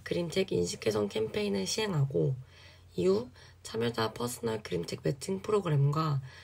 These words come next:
전문가 강연을 진행한 후에 참여자들로부터 그림책을 읽은 후에 마음 변화 서술지를 수집하고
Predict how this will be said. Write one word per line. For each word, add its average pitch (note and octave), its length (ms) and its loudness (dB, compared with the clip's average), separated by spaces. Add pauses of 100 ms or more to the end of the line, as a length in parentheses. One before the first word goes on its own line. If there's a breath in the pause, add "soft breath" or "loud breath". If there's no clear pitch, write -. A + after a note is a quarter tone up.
(160 loud breath)
전문가 F3 380 0
강연을 D3 480 2
진행한 D3+ 420 0
후에 F3 540 0 (460 loud breath)
참여자들로부터 F#3+ 1120 2 (340 loud breath)
그림책을 F3+ 680 -2
읽은 E3+ 280 2
후에 E3+ 220 0
마음 D#3+ 300 2
변화 G3 200 2
서술지를 F#3+ 580 -2
수집하고 - 760 -4